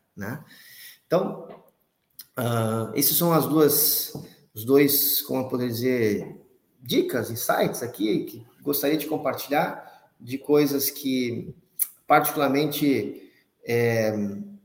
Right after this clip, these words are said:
procuro usar ao máximo, porque assim como acredito que vocês aqui, é, falando de mim, não é diferente, <laughs> é, tem que fazer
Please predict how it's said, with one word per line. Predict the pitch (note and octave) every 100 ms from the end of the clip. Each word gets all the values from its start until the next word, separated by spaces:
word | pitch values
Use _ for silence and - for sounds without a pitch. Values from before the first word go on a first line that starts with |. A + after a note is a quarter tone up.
| _ _ _
procuro | D3 C#3 C#3+ E3 E3 C#3
usar | B2+ C3
ao | D#3 D3
máximo, | B2+ D3+ F3 - C3+ A2+ - - _ _ _ _
porque | - G#2 - A#2 A2 G#2
assim | G2+ A2+ - C#3+
como | C#3 C3 A#2+ G#2 G#2 - _
acredito | - A#2 A#2+ A#2+ -
que | B2+
vocês | A#2 A2+ C3+ D3 - -
aqui, | A2+ - B2 B2 B2 - _ _ _ _
é, | A2 G#2+ G#2
falando | - A2+ A#2
de | A2+ A2
mim, | B2
não | B2+ A2+
é | B2
diferente, | - A2+ B2 C#3 - - -
<laughs> | B2 - - - - -
é, | A2
tem | - A#2+ A#2+
que | - - _ -
fazer | A#2+ A#2 B2+ -